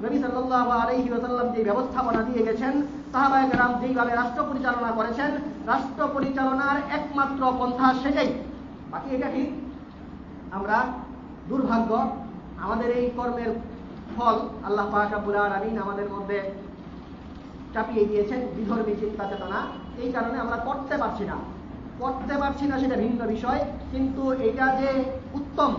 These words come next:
এই চিন্তাটা অবশ্যই সবাইকে লালন করতে হবে। এটা রাষ্ট্রীয় বিষয়ে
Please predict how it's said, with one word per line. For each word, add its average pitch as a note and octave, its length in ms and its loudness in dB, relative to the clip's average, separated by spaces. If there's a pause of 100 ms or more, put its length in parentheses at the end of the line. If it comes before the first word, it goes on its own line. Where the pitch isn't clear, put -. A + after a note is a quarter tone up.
(240)
এই C4 180 -2
চিন্তাটা C4 420 0
অবশ্যই B3+ 460 -2
সবাইকে A3 360 0
লালন G3+ 280 0
করতে G3 240 -4
হবে। G3+ 200 0 (480)
এটা A#3+ 200 0
রাষ্ট্রীয় B3+ 640 0
বিষয়ে C4+ 540 -2